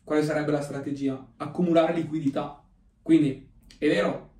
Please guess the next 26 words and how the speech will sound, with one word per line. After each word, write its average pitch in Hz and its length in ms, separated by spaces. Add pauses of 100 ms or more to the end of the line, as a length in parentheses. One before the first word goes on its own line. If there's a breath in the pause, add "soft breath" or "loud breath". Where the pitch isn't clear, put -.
(140)
sacrificare 160 720
temporaneamente 165 800
dei 143 160
soldi, 143 600
quindi 139 260
in 139 60
questo 135 220
caso 139 260
duecentocinquanta 135 920
euro, 135 420 (920 soft breath)
con 156 140
l'obiettivo 180 340
di 165 100
mettere 156 340
giù 151 140
un 156 100
piano 143 520
per 143 140
i 151 60
prossimi 156 340
novanta 143 380
giorni 139 240
di 139 80
andare 147 320
a - 200
triplicare. 151 840